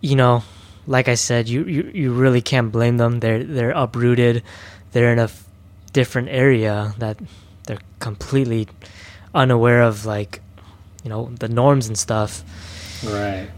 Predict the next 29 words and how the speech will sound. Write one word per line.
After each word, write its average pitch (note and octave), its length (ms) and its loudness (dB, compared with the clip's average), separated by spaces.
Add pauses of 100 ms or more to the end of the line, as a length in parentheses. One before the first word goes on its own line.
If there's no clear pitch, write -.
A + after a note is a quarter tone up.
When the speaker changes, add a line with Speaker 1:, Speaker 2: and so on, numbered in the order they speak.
(160)
Speaker 1:
And D3+ 140 4
I D3+ 100 4
think A3 180 4
as D3+ 120 6
a C#3 40 4
kid C#3 420 4
who's A#2+ 180 2
developing A#2 600 2
and A2+ 80 0
making A2+ 320 -2
friends A2+ 560 0
and G#2+ 340 -4 (480)
making, C3 560 -2
uh, A#2+ 120 -2
for - 200 -2
me, A#2+ 200 4
making A#2 420 0
a A2+ 60 0
lot A2+ 200 2
of, G#2+ 160 -2
like, G#2 420 -6 (280)
non-Asian A#2+ 560 2
friends A2 400 -2
because A2 500 -4
<laughs> - 120 -18
there D3+ 120 2
weren't C3+ 260 0 (480)
many D3+ 360 2
Asians, A#2+ 680 -2